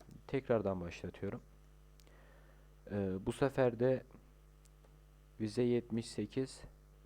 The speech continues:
final de seksen sekiz olsun ve enterladığımda ortalamam altmışın üzerinde olduğu için geçtiniz yazıyor.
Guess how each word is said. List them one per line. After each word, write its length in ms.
final 400
de 240
seksen 460
sekiz 360
olsun 340
ve 80
enterladığımda 880
ortalamam 600
altmışın 440
üzerinde 420
olduğu 280
için 340
geçtiniz 520
yazıyor. 360